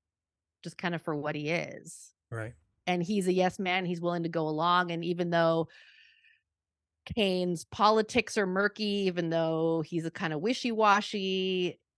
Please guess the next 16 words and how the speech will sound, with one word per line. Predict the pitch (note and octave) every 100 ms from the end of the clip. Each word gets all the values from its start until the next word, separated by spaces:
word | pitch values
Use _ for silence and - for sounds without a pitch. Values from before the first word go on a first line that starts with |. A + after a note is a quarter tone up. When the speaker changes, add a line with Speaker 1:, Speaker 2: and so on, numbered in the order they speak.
| _ _ _ _
Speaker 1:
even | - F#3+ F3+ F3
though | E3+ E3+ E3 E3 E3 D#3+ D#3 _
he | - - F3 E3 E3 -
talks | - G#3+ G#3+ -
about | F#3+ F#3+ F#3 F#3 F3 - _
sticking | - G#3+ G3 F#3+
up | F3+
for | -
the | F3+
little | E3+ F3+ F3
guy | F3 E3+ E3+ E3 E3+ E3+ E3+
as | E3+
he's | E3 D#3+
increasingly | D#3 D3 F#3 F#3 F#3+ F3 E3+
losing | E3+ D#3+ D#3+ D#3
touch | - E3+ - -